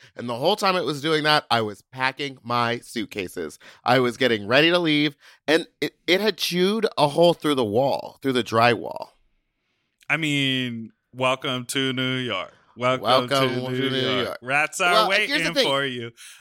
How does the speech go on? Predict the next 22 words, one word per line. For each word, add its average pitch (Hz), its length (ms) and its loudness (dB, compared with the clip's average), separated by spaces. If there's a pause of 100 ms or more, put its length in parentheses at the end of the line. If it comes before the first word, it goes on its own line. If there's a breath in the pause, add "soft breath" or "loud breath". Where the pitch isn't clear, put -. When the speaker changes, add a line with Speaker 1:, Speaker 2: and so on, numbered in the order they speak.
(120)
Speaker 2:
Um, 147 380 0
Speaker 1:
Everyone's 247 360 2
like, 226 220 0
"Wait, 208 260 4
but 165 140 -4
didn't 196 180 -8
you 220 60 -6
used 220 140 -6
to 180 80 -4
live 185 100 2
there? 196 100 2
Didn't 175 200 -4
you 185 40 -4
used 180 140 -6
to 180 60 -12
get 180 100 -4
rats?" 170 240 4
No, 143 140 2
we 147 120 -2
had 175 160 0
a 135 60 0
mouse 117 400 -4